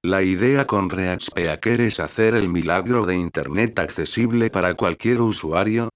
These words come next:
incluyendo los siguientes grupos: disléxicos, personas con dificultades para aprender, o con un nivel de alfabetización bajo, personas para las que el español es un segundo idioma,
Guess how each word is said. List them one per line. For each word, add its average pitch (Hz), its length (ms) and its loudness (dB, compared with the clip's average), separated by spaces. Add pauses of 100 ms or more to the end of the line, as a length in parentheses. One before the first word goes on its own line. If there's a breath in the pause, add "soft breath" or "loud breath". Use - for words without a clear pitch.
incluyendo 101 840 0
los 90 160 0
siguientes 113 720 0
grupos: 95 640 -4 (360)
disléxicos, 107 1040 -2 (160)
personas 117 600 0
con 98 180 0
dificultades 104 920 -2
para 85 260 0
aprender, 85 600 -2 (100)
o 95 160 -2
con 85 180 0
un 92 240 -2
nivel 107 360 2
de 92 120 2
alfabetización 92 1200 -2
bajo, 95 380 -2 (180)
personas 117 600 2
para 87 240 0
las 85 240 0
que 101 160 2
el 85 80 2
español 85 580 -2
es 87 180 -2
un 98 140 -2
segundo 117 580 2
idioma, 104 540 0